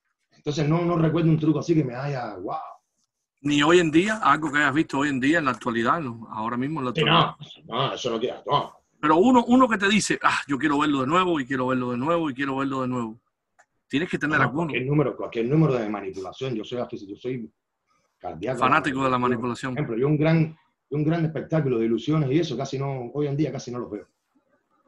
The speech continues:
Speaker 1: El número de
Speaker 2: Ya.
Speaker 1: manipulación, sí, sí, los grandes de hoy en día.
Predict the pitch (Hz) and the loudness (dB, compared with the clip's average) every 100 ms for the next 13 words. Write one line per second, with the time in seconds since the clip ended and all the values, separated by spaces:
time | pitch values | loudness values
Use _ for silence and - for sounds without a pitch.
0 | _ _ 113 139 135 120 110 110 107 101 | _ _ -10 -8 -8 -6 -6 -8 -10 -14
1 | 92 135 151 113 - 131 131 - _ 117 | -16 -10 -8 -8 -10 -10 -10 -10 _ -10
2 | 123 - 98 123 - 107 101 - 151 120 | -10 -10 -12 -8 -8 -8 -10 -2 0 0